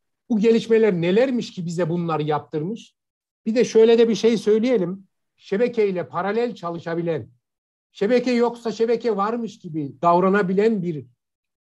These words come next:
konvertörün çalışma zorluk derecesini bir rakam verecek olursak, yani bir motor sürücü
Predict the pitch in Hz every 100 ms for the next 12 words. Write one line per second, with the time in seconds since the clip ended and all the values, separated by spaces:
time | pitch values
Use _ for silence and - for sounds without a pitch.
0 | _ _ 170 196 220 202 196 180 156 135
1 | - - 196 196 226 185 175 185 208 240
2 | - 175 170 170 - 165 170 - _ -
3 | 247 190 208 202 220 208 196 196 196 196
4 | 254 - 139 - _ _ _ _ _ _
5 | _ _ - 202 233 208 165 247 240 214
6 | 208 247 220 196 196 170 185 208